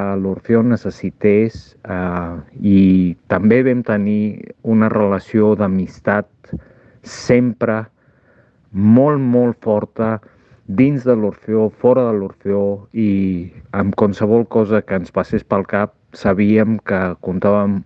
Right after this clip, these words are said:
un amb l'altre. I sempre em quedaré amb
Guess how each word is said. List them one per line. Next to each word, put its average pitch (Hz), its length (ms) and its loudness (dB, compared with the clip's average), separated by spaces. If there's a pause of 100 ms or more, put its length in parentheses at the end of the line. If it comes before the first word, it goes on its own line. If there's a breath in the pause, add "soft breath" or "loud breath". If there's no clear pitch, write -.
un 107 220 2
amb 95 160 0
l'altre. 90 480 -4 (1300 loud breath)
I 107 640 2
sempre 135 420 0
em 131 140 -4
quedaré 107 640 0 (240)
amb 90 480 -10